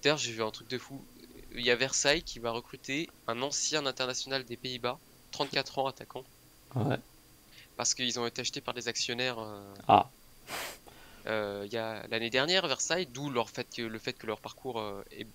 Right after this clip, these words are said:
Speaker 1: aussi bien marché en Coupe de France.
Speaker 2: Oui, bah oui.
Speaker 1: Euh, et, euh, du coup, ils se pa-, ils, ils, leur objectif, c'est de monter en Ligue deux, euh, cette année. Et je me dis, « Mais c'est
Speaker 2: Ils,
Speaker 1: fou
Speaker 2: ils
Speaker 1: quand
Speaker 2: sont
Speaker 1: même qu'un
Speaker 2: national, là ?
Speaker 1: club », bah oui,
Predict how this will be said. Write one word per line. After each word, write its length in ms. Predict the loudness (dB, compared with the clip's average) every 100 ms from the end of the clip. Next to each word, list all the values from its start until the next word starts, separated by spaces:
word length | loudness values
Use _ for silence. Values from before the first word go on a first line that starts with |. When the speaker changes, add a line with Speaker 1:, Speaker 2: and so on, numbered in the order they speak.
| -4
Speaker 1:
aussi 200 | -2 0
bien 100 | 0
marché 280 | -2 -6
en 40 | -8
Coupe 160 | -10 -14
de 60 |
France. 260 | -14 -6 2
Speaker 2:
Oui, 80 | 6
bah 100 | 6
oui. 140 | 4 0 -10 -18 -20 -20 -16 -10 -2
Speaker 1:
Euh, 80 | 0 4
et, 260 | 6 6 8
euh, 640 | 6 6 2 0 0 -2 -4
du 160 | -8 -8
coup, 100 | -6
ils 40 |
se 80 | -6
pa-, 100 | -6
ils, 240 | -8 -8 -12 -16
ils, 200 | -16 -6
leur 120 | 2 2
objectif, 340 | 0 -4 -2
c'est 100 | -2
de 60 | -4
monter 220 | -4 -2
en 60 |
Ligue 140 | -2 -2
deux, 180 | -2 0
euh, 440 | 0 0 -2 -6 -10 -20 -20 -10
cette 240 | -6 2
année. 260 | 2 2 0 -6 -16 -14 -10
Et 20 |
je 100 | -4
me 60 |
dis, « 220 | -2 -2 -2
Mais 60 | -2
c'est 120 | 0
Speaker 2:
Ils, 40 | 0
Speaker 1:
fou 80 | 2
Speaker 2:
ils 80 | 6
Speaker 1:
quand 60 |
Speaker 2:
sont 60 | 8
Speaker 1:
même 80 | 8
qu'un 80 | 8
Speaker 2:
national, 140 | 8
là ? 120 | 8
Speaker 1:
club », 160 | 6 0 -8 -20 -20 -20 -20 0
bah 60 | 2
oui, 120 | 2